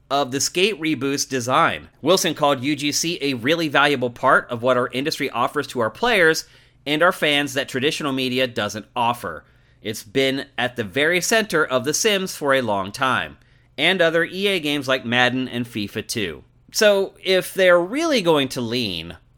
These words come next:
on user-created content to drive Skate four, or whatever it ends up being called,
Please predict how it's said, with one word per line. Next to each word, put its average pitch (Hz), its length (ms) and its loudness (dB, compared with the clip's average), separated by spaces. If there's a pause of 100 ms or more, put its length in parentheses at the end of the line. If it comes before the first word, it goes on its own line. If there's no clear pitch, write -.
on 120 440 0
user-created 127 800 -2
content 104 680 -6
to 123 100 -6
drive 123 920 0
Skate 113 400 -4
four, 80 400 -12
or 123 120 -2
whatever 147 320 4
it 113 60 0
ends 98 220 -4
up 87 120 -6
being 82 240 -10
called, 76 460 -12